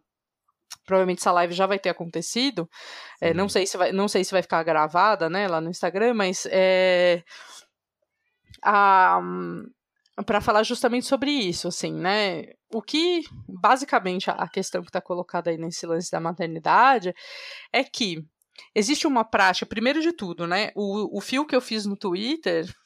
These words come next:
Speaker 1: é engraçado isso, porque o fio que eu fiz, ele é um fio sobre um certo uso da categoria mãe. Ele não é um fio sobre a categoria mãe.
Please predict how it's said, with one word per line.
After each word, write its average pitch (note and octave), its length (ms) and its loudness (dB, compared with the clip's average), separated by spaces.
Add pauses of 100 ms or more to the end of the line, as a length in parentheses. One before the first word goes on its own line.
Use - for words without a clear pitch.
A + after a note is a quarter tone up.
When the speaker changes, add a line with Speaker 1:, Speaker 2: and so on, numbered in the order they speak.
Speaker 1:
é - 100 -10
engraçado G3 520 2
isso, F3+ 160 -6
porque - 200 -6
o G3 60 -2
fio C4 200 -2
que B3+ 100 -4
eu G#3+ 80 2
fiz, C#4 520 -4 (460)
ele G3+ 160 2
é A3+ 60 4
um B3 80 2
fio C4 380 0
sobre C4 520 2
um B3+ 320 2
certo - 600 2
uso C#4 400 2 (520)
da A3 160 4
categoria C#4 540 0
mãe. F3 380 -2
Ele G3 220 0
não G#3 140 2
é B3 60 4
um D4+ 80 2
fio A3+ 180 -2
sobre G#3+ 340 0
a B3 140 8
categoria A#3 520 2
mãe. E3+ 240 -4